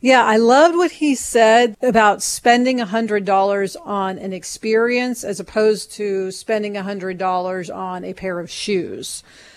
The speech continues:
He said that the joy that you get for every hundred dollars spent on an experience that you share with other people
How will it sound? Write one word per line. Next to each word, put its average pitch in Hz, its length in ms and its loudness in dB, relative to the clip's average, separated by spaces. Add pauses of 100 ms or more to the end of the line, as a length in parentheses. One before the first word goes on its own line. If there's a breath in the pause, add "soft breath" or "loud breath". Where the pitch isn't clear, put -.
(260 loud breath)
He 220 180 -2
said 220 200 -4
that 208 180 -4
the 208 120 -4
joy 247 560 4
that 202 180 -2
you 208 160 -6
get 196 420 0
for 196 140 -6
every 214 320 -2
hundred 220 480 -4
dollars 190 480 0
spent 196 340 -4
on 190 160 -8
an 185 140 -10
experience 233 800 -2
that - 180 -4
you 175 120 -12
share 202 360 0
with 185 160 -6
other 175 280 -10
people 190 680 -4